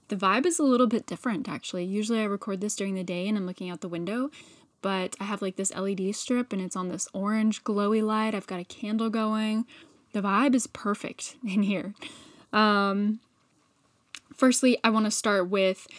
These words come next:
celebrating a client win, which is a new thing that I'm doing because these people deserve to be fucking celebrated because they're putting in the hard work to heal from what they thought was not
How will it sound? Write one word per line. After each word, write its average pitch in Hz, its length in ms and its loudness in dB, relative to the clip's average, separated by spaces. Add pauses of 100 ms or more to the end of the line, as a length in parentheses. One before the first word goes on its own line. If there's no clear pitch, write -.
(140)
celebrating 202 840 0
a 185 180 -2
client 196 580 -2
win, 190 360 4
which 220 160 2
is 196 140 -6
a 180 80 -2
new 190 300 0
thing 190 320 -2
that 185 100 -2
I'm 180 220 -2
doing 185 340 2
because 220 320 -2
these 196 360 -4
people 190 520 -2
deserve 185 460 -2
to - 80 -6
be 190 160 -4
fucking 185 340 -4
celebrated 220 600 4 (460)
because 247 200 4
they're 262 80 6
putting 285 240 6
in 277 100 10
the 262 80 8
hard 233 240 0
work 214 240 -6 (300)
to - 80 -2
heal 220 420 2
from 202 520 0 (320)
what 208 120 0
they 214 100 4
thought 208 240 2
was - 160 0
not 202 320 2